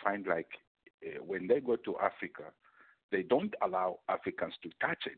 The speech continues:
because us, we are thinking we have this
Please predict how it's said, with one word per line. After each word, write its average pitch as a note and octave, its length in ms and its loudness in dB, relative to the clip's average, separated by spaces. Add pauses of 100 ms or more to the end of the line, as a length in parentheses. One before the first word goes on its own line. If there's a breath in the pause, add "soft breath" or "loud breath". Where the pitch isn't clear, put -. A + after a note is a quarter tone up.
because F#2 380 0 (1400)
us, F#3 280 6 (1000)
we A2 160 -2
are G#2 120 4 (100)
thinking C#3 520 -2
we G2+ 220 -4
have D#3 280 -4
this B2 180 0